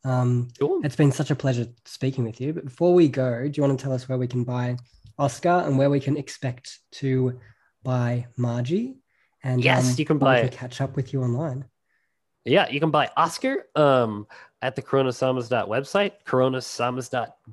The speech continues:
Speaker 2: dot com. It was actually my wife's brilliant idea to put a shopping cart on there. Um, anyone who's bought books from Corona Samizdat knows that for the first two years of the press, you had to go individually through Rick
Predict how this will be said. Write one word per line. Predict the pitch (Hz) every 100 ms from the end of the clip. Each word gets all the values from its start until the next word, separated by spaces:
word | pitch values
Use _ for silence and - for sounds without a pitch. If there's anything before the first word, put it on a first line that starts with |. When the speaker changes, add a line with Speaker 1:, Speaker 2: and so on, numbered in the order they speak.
| -
Speaker 2:
dot | 135 -
com. | - 123 127 160 - - - - -
It | 175
was | 170
actually | 175 160 - 175 151
my | 139 139 131
wife's | 110 113 117 -
brilliant | 127 127 131 123
idea | 127 113 127
to | 139
put | 156
a | 117
shopping | - - 165 165 160
cart | 127 110
on | 101
there. | 98 120 127 _
Um, | 127 110 98 -
anyone | 160 151 139
who's | 131
bought | 110 131 120
books | 151 -
from | - 139
Corona | 143 131
Samizdat | - 120 127 123 95 95
knows | 107 104 101
that | 107 90
for | 113
the | 107
first | - 113 -
two | - 143
years | 120 120 107
of | 98
the |
press, | 92 - 143 110 - - - -
you | - 143
had | 139 131
to | - 139 131 120 113 110 _ _ _ - - _
go | 190 208 196 185
individually | 214 214 190 175 165 143
through | - 143
Rick | 117 120 180 -